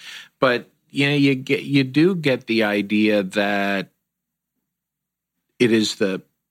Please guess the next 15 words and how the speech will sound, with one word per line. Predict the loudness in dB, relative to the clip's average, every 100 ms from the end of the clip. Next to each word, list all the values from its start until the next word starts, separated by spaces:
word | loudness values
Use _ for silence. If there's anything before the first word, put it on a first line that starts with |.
| _
process | -6 -2 0 0 0 0 0 -4 -8 -4
of | -2 0 -2 -6 _ -20 -20 _ _
thinking | -18 -6 0 0 0 0 0
through | -4 0 2 4
and | 2
identifying | 0 -2 -4 -2 0 2 0 -2 0 0 0 0 -2
a | -2
variety | -2 -2 0 0 0 0 0 0 -2
of | -4 -6
things | -4 -2 -2 -6 -8
that | -8 -4
you | -2
can | -2 -4 0
do | 2 2 2 -4 -14 _ _ _ _ -20 _ _
that | 0 0 -2